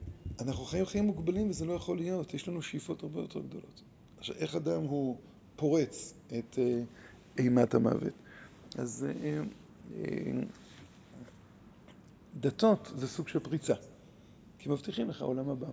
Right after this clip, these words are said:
מבטיחים לך גן עדן, מבטיחים שמשהו יהיה אחר כך, שזה תחנה. אה, אה, לידה, הולדה, יצר ההולדה של האדם. זה, אה, זה כוח מאוד, מאוד, מאוד, אה, משמעותי, שבו האדם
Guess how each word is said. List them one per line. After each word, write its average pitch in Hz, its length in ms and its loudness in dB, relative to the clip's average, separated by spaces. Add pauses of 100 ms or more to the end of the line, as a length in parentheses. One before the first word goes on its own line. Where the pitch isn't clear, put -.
מבטיחים 135 280 -12
לך 117 100 -8
גן 131 220 -8
עדן, 120 120 -10
מבטיחים 120 380 -4
שמשהו 135 340 -2
יהיה 123 100 4
אחר 120 200 2
כך, - 220 -16 (360)
שזה 127 260 -4
תחנה. 131 340 4 (1160)
אה, 131 60 2
אה, 123 800 2 (460)
לידה, 143 440 6 (280)
הולדה, 135 400 4 (220)
יצר 151 420 0
ההולדה 127 420 0
של 117 220 -4
האדם. 110 280 -6 (540)
זה, 113 380 -8 (920)
אה, 117 40 -12 (400)
זה 107 200 -12
כוח 170 340 -8
מאוד, 170 380 0
מאוד, 160 200 -2
מאוד, 156 340 0
אה, 139 160 2 (180)
משמעותי, 123 640 -2 (360)
שבו 127 300 2
האדם 170 220 0